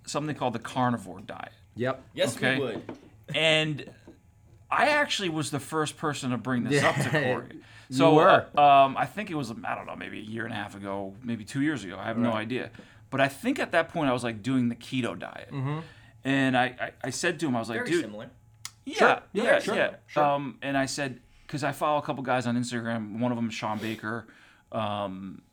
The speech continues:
Speaker 1: who is a big carnivore guy. I was like, "Dude,
Speaker 2: The
Speaker 1: have you,"
Speaker 2: godfather
Speaker 1: the
Speaker 2: of
Speaker 1: g-, like,
Speaker 2: carnivore,
Speaker 1: pretty much
Speaker 2: yeah.
Speaker 1: the godfather. And I was
Speaker 2: Yeah.
Speaker 1: like, "Dude, have you heard about this, like,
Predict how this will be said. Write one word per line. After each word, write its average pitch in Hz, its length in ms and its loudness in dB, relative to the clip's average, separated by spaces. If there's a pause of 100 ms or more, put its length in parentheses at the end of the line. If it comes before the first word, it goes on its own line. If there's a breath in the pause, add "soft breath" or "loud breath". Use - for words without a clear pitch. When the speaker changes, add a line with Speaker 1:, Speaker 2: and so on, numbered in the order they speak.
(500)
Speaker 1:
who 117 220 -2
is 104 140 -6
a 110 60 -6
big 110 580 -6
carnivore 110 320 -4
guy. 104 60 -6
I - 20 -8
was 101 100 -10
like, 101 160 -14
"Dude, 320 140 -6
Speaker 2:
The - 40 -4
Speaker 1:
have 110 100 -6
you," 131 60 0
Speaker 2:
godfather 95 520 -4
Speaker 1:
the - 60 -2
Speaker 2:
of 131 80 -2
Speaker 1:
g-, - 40 -8
like, - 80 -2
Speaker 2:
carnivore, 175 220 4
Speaker 1:
pretty 226 160 2
much 254 200 4
Speaker 2:
yeah. 147 60 -2
Speaker 1:
the 120 60 -6
godfather. 120 640 0
And - 60 -12
I - 20 -6
was 123 80 -4
Speaker 2:
Yeah. 117 80 -4
Speaker 1:
like, - 80 -12 (180 soft breath)
"Dude, 170 140 -8
have 127 80 -8
you 185 100 -8
heard 262 140 -6
about 170 240 -6
this, 123 120 -10
like, 98 120 -14